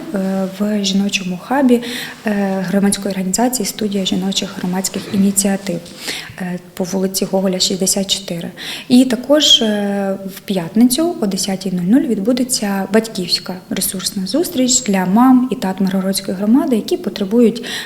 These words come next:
поради психолога, підтримки, просто якоїсь такої емоційної стабілізації для того, щоб, ну, от в умовах війни, в умовах с-,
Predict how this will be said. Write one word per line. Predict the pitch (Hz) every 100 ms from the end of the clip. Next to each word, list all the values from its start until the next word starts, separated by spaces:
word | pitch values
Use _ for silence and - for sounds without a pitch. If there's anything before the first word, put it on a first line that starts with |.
| - -
поради | - 233 214 202
психолога, | - - 196 - 196 196 185 185
підтримки, | 240 - 196 208 208 202 190
просто | 240 240 -
якоїсь | 190 196 190
такої | - 196 190
емоційної | 190 196 220 208
стабілізації | 196 - 196 196 214 285 233
для | 190
того, | 185 214 202
щоб, | 190 - 185 185 180 - - -
ну, | 196 175
от | - 185 185
в | 185 185 185 -
умовах | 185 185 180 185 - - -
війни, | 185 190 208 240 240
в | 196
умовах | 180 180 180 185 -
с-, | -